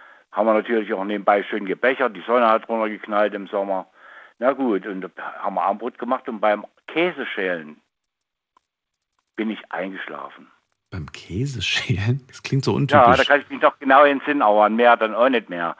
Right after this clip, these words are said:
Speaker 2: Ja.
Speaker 1: Und zwar, ich hatte, äh, äh, als Abendbrot, hat, wir hatten Käse und alles dabei und hab ich einen Käse geschält,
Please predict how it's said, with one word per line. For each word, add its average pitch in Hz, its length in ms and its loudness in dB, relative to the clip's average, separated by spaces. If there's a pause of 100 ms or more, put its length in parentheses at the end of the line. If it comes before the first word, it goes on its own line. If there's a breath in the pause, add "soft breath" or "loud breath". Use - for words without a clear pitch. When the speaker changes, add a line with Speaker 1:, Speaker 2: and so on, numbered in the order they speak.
Speaker 2:
Ja. 85 240 -10
Speaker 1:
Und - 120 -18
zwar, 120 320 4
ich - 100 -8
hatte, 139 500 0 (380)
äh, 104 240 4
äh, 98 600 -4
als 101 240 -2
Abendbrot, 127 400 2
hat, - 180 -6
wir 107 160 -2
hatten 117 180 -2
Käse 139 300 -2
und 139 80 -2
alles 135 240 -2
dabei 139 320 4
und 131 100 -2
hab 117 140 0
ich 113 80 -16
einen 101 80 -18
Käse 147 300 -4
geschält, 127 420 -2